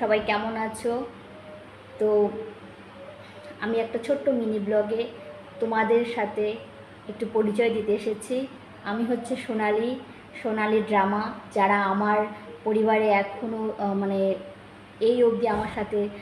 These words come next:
সাপোর্টে আছো, আর আগেও যারা হবে তাদের সাথে একটু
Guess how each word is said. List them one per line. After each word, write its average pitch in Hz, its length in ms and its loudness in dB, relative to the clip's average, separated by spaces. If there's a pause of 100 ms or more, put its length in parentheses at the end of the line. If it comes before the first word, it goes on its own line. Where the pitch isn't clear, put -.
(280)
সাপোর্টে 226 400 2
আছো, 226 520 2 (800)
আর 208 320 8 (120)
আগেও 214 320 8
যারা 226 280 4
হবে 220 540 2
তাদের 202 200 2
সাথে 214 220 -4
একটু 214 160 -2